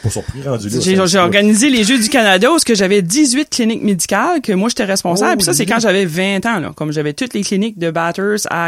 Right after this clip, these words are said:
Speaker 2: Hamilton.
Speaker 1: Wow.
Speaker 2: Puis c'est moi qui gérais les médecins, les physios, les infirmières, les ambulanciers. C'est nous autres qui a fait les politiques.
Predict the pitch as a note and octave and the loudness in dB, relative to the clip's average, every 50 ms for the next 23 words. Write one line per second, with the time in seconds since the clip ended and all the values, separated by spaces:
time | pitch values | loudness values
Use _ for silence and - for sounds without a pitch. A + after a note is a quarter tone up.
0 | E3 - F#3+ E3+ D#3+ D3 D3+ - C4+ G4 A4 G4+ D4 - - - - - - - | -4 -4 -2 -2 -2 -2 -4 -4 -4 -4 -2 -2 -4 -4 -6 -12 -20 -20 -20 -20
1 | - _ - - G3 F#3+ - G#3 G3+ A3+ C#4+ D#4+ - G#3+ F#3 F#3 F3 F3 F3+ A#3+ | -20 _ -10 -4 -2 0 2 2 2 2 2 2 0 0 0 2 0 0 0 0
2 | B3 G#3+ F3 D#3+ D#3 D3+ - - A#3+ C4+ A#3 F3+ - - E3+ D3 D3 F#3+ A#3 C4+ | 0 0 0 0 0 -2 -2 -2 0 0 -2 -2 -4 -6 -6 -4 -2 0 0 0
3 | A#3+ F#3+ E3 E3 D#3 D3+ E3 D#3 E3 G#3 A#3+ B3 G#3 E3+ E3+ D#3+ D3 D#3 D#3 D3 | 0 0 0 -2 -2 -2 -2 -2 0 0 0 0 0 0 -2 -2 -2 0 0 -2
4 | D3 D3+ - C#4 E4 - - F3 D#3+ F#3+ A3 - G3 E3 - G3 - E3+ - D#3+ | -2 -2 -2 -2 -2 -2 -2 -4 -2 -2 -2 -4 -4 -6 -6 -6 -6 -8 -8 -8
5 | D3+ D#3 E3 - E4+ G4+ G4 | -8 -6 -4 -2 -2 -2 -4